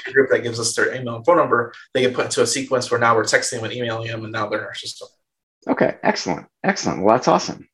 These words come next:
Speaker 2: That's great. Let's kind of go, you know, you know, in the C R M path, let's pivot a little bit and sort of go down the bus-, the automation path.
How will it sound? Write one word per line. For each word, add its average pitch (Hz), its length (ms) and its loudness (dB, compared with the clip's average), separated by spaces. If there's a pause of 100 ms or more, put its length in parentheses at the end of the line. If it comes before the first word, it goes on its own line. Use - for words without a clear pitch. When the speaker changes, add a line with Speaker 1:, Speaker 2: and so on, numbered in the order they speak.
(160)
Speaker 2:
That's - 140 -6
great. 147 380 4 (280)
Let's 175 200 2
kind 381 160 2
of - 80 -2
go, 131 240 6
you 123 100 2
know, 101 140 2
you 117 80 4
know, 107 100 -4
in 117 80 0
the 104 80 0
C 143 220 2
R 107 120 4
M 117 140 0
path, 90 380 0
let's - 160 -2
pivot - 340 0
a 117 40 0
little 110 200 0
bit 113 220 2
and 120 180 -4
sort 113 220 -2
of 101 80 -2
go 117 100 4
down 104 240 2
the 92 80 -2
bus-, 104 220 0 (100)
the 107 140 0
automation 95 580 0
path. - 320 -10